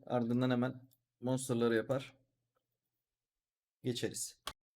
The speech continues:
İlk boss'umuz D F'yi bulduk. Biraz geç kaldık ama bu şans işi. Son saniyede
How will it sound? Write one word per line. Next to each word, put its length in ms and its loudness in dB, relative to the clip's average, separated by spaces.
İlk 200 0
boss'umuz 480 4
D 160 10
F'yi 320 8
bulduk. 480 2
Biraz 220 4
geç 220 0
kaldık 260 0
ama 260 0
bu 60 -14
şans 380 -4
işi. 280 -4
Son 300 -8
saniyede 600 -4